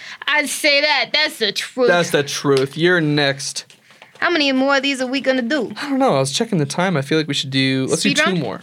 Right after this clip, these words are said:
Speaker 1: Speed round?
Speaker 2: Oh, speed round. Let's do it.
Speaker 1: All
Speaker 2: Let's,
Speaker 1: right.
Speaker 2: let's finish 'em.
Speaker 1: Now, last speed round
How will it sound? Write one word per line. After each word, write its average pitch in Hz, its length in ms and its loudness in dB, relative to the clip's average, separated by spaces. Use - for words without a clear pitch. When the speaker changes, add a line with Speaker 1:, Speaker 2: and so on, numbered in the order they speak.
Speaker 1:
Speed - 260 -2
round? 320 160 2
Speaker 2:
Oh, - 180 -2
speed 160 280 0
round. 127 220 0
Let's 135 120 -2
do 135 120 2
it. 123 120 -4
Speaker 1:
All 254 100 2
Speaker 2:
Let's, 285 100 4
Speaker 1:
right. 311 160 0
Speaker 2:
let's 147 160 -4
finish 143 240 0
'em. 131 240 -6
Speaker 1:
Now, 240 160 0
last 254 260 0
speed 277 240 0
round 294 420 0